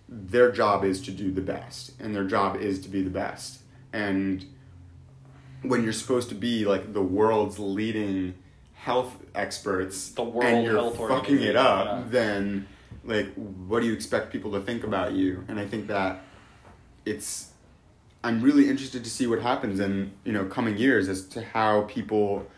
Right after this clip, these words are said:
Speaker 1: react to further news coming out from these organizations that have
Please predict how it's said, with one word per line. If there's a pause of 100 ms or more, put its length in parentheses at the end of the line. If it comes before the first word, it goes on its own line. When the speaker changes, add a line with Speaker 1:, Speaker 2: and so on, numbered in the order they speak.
(140)
Speaker 1:
react
to
further
news
coming
out
from
these
organizations
that
have